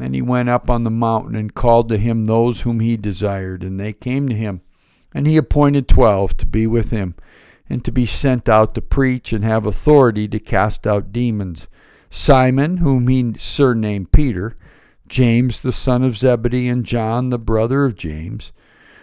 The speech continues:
whom he surnamed Bourjonas, that is, the sons of thunder, Andrew and Philip, Bartholomew, Matthew,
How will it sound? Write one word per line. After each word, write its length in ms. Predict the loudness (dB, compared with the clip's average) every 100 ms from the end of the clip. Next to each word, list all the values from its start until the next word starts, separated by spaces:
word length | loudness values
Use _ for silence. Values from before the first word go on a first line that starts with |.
| -2
whom 260 | 2 4
he 160 | 4 2
surnamed 800 | 2 4 4 2 -2 -2 -4 -8
Bourjonas, 1300 | -8 2 4 4 2 2 4 4 2 -2 -6 -8 -14 -10
that 260 | -4 -4 -4
is, 220 | -6 -6
the 140 | -6
sons 400 | -6 -4 -4 -4
of 120 | -4 -6
thunder, 480 | -6 -6 -8 -10 -12 _ _ _ _ _ -6
Andrew 540 | 0 2 2 0 0 -2
and 140 | -4
Philip, 360 | 0 0 0 -8 _ _
Bartholomew, 1000 | 0 2 4 2 2 0 -2 -6 -8 -10 -16 -10
Matthew, 760 | -4 0 0 0 -2 -4 -8